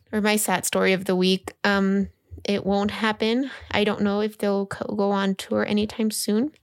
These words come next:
I really do hope so, because I know that by the end of this, um, or not this year, of next year, it'll be when Jin will go to the army.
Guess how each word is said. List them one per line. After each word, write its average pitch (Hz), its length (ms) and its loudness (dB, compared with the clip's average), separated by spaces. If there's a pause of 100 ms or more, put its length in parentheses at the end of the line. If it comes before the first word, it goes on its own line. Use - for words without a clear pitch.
(1000)
I 214 60 2
really 208 300 4
do 196 140 4
hope 185 220 -2
so, 240 220 0
because 233 420 -2
I 196 100 2
know 190 120 -2
that 196 220 -6
by 202 140 -2
the 202 180 -4
end 226 180 0
of 226 160 -2
this, 202 320 -4 (180)
um, 208 360 -4 (120)
or 214 60 -2
not 240 200 -2
this - 200 -4
year, - 120 -4
of 226 120 -8
next 208 320 -4
year, - 220 -4 (1160)
it'll 202 220 2
be 196 220 2
when 190 400 0
Jin 190 400 -2 (120)
will 190 320 -2 (100)
go 185 380 0 (200)
to 214 200 -2
the 262 200 -2
army. 202 480 -2